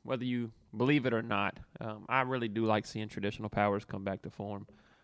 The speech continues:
Um, and so I, I enjoy seeing them win. Um, I, one of these days when Tennessee makes it back, I'll be happy.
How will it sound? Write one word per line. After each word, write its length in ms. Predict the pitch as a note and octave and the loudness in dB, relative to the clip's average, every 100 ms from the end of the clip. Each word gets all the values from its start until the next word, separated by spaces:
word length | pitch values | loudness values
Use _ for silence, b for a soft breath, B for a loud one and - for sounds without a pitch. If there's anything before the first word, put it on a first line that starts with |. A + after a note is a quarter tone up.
| b | b
Um, 480 | G#2+ G#2 G2+ F#2+ - - | 0 2 0 -4 -12 -10
and 100 | G#2+ | -8
so 320 | - G#2+ G2 - | 2 4 4 6
I, 80 | C3 | 8
I 240 | B2 C#3 C#3 | 10 10 8
enjoy 300 | B2 A2+ A2 | 4 0 -2
seeing 260 | - A2+ | -6 -12
them 200 | G#2 G#2+ | -10 -6
win. 320 | G#2 A#2 A2 A2+ _ - - | 0 2 2 -2 _ -20 -10
Um, 400 | G#2+ G#2+ A2 - A#2 _ - | -8 -8 -10 -14 -18 _ -10
I, 360 | G2 G2 - - A#2+ B2+ | -8 -8 -10 -12 -16 -16
one 180 | - A#2 | -4 0
of 60 | A2 | 2
these 120 | A2+ | 2
days 220 | A2+ A2 | 2 2
when 120 | A2 | -2
Tennessee 300 | A2 A2 A2+ | -6 -6 -4
makes 220 | A2 G#2 G#2+ | -4 -2 -2
it 60 | |
back, 180 | G#2 G2+ | -2 -2
I'll 80 | A2 | -4
be 100 | G#2 | -4
happy. 440 | A2+ A2+ A2+ A#2 | 0 0 0 -6